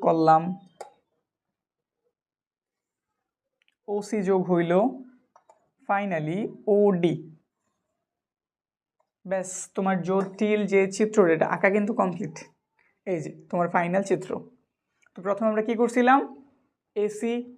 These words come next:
ভিডি কর্ণ দুটো আঁকছি, তার এই বিন্দুতে ছেদ করছে, তারপরে এ কমা বি, বি কমা সি, সি কমা ডি এবং ডি কমা এ যোগ করছি। Finally ও এর সাথে এ রে যোগ করছি, বি এ রে যোগ করছি, সি এ রে এবং ডি এ রে। আমাদের আঁকা কমপ্লিট। তো এই ছিল আমাদের প্রশ্ন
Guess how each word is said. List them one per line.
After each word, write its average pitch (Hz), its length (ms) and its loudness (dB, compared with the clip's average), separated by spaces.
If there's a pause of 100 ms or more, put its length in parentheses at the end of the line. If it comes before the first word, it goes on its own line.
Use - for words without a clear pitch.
ভিডি 180 240 0 (100)
কর্ণ 190 160 4 (100)
দুটো 190 200 2
আঁকছি, 185 280 -4
তার 202 160 2
এই 165 80 -2
বিন্দুতে 175 320 -4
ছেদ 185 220 0
করছে, 190 220 2 (440)
তারপরে 175 240 0 (180)
এ - 20 8 (120)
কমা 185 220 6 (100)
বি, 180 120 0 (220)
বি 175 80 2 (100)
কমা 175 280 2
সি, 185 120 0 (140)
সি 185 180 -2
কমা 180 220 2
ডি 214 140 2
এবং 226 100 0 (140)
ডি 220 160 0
কমা 214 240 2
এ - 100 2
যোগ 220 80 4 (100)
করছি। - 240 -6 (520)
Finally 214 380 -6 (100)
ও 214 40 0 (100)
এর 190 100 -2
সাথে 208 160 -2 (160)
এ - 100 8
রে 185 120 2
যোগ 180 180 2
করছি, 185 200 2 (100)
বি 175 140 2
এ - 80 6
রে 185 120 6
যোগ 180 160 0
করছি, 180 260 0
সি - 160 -2
এ - 60 4
রে 240 60 4 (140)
এবং 220 120 2 (100)
ডি 185 120 2
এ 151 60 0
রে। 156 140 -10
আমাদের 190 240 2
আঁকা 185 200 -6
কমপ্লিট। 160 320 -4 (760)
তো 247 40 -4 (220)
এই 254 140 0
ছিল 247 120 -2 (100)
আমাদের 233 200 0 (120)
প্রশ্ন 226 280 4